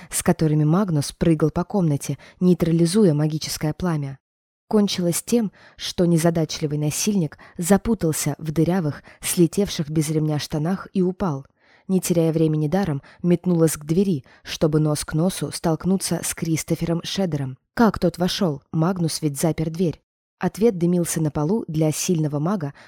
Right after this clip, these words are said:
кусочек металла не помеха. Шедер мгновенно оценил обстановку, засунул меня себе за спину и занялся воспитательной работой. Поток воздуха подхватил Магнуса и приложил о стол для возвращения мозгов в нужное место.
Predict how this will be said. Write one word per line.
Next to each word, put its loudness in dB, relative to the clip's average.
кусочек 0
металла 0
не 2
помеха. -2
Шедер -2
мгновенно 2
оценил 0
обстановку, -4
засунул 2
меня 2
себе 0
за 0
спину -2
и 6
занялся 2
воспитательной -2
работой. -4
Поток 0
воздуха 0
подхватил 2
Магнуса 0
и -4
приложил 0
о -2
стол 0
для 4
возвращения 2
мозгов 0
в 0
нужное 0
место. -2